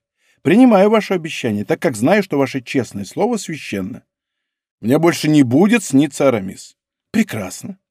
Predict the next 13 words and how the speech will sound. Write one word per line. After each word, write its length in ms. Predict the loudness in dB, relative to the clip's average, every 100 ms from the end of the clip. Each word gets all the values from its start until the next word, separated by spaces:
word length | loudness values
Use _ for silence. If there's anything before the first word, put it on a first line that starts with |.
| _ _ _ _
Я 140 | -6 -2
больше 300 | -2 0 2
не 100 | 2
буду 240 | 2 -4
спрашивать 640 | -6 0 0 0 -10 -12
у 40 | -10
тебя, 360 | 0 2 2 _ _ _
получены 460 | 0 0 -2 0
ли 120 | 0 0
письма 420 | -4 -6 0 0
от 60 |
господина 480 | 0 -2 -2 0 0
Д'Ербле». 480 | 0 -4 -4 -14